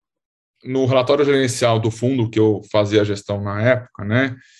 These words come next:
o Kiri onze, a gente soltou um estudo falando justamente disso, né, o que que, o que que está acontecendo com os C R Is e com os fundos de C R I, né? Na nossa visão,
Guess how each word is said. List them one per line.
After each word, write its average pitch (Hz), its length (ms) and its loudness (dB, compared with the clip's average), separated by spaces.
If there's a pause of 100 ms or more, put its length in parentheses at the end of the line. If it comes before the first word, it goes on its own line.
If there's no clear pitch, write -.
(320)
o 98 380 -4
Kiri 101 320 0
onze, 120 360 0
a 104 40 0
gente 113 180 -2
soltou 151 480 0
um 143 120 -4
estudo 131 720 0 (800)
falando 123 460 2
justamente 135 500 -2
disso, 107 540 -6
né, 104 200 -2
o 113 120 0
que 131 100 -6
que, 131 460 -2
o - 80 -8
que - 140 -8
que - 80 -12
está - 140 -2
acontecendo 120 760 -2
com 120 160 -2
os 117 100 -2
C - 140 -6
R 113 200 2
Is 113 380 -2
e 120 60 -6
com 123 160 -4
os 117 160 -6
fundos 123 500 -6
de 107 80 -4
C 107 180 -8
R 101 260 -6
I, - 60 -20 (280)
né? 117 340 -4 (880)
Na 175 80 -2
nossa 202 280 4
visão, 131 720 0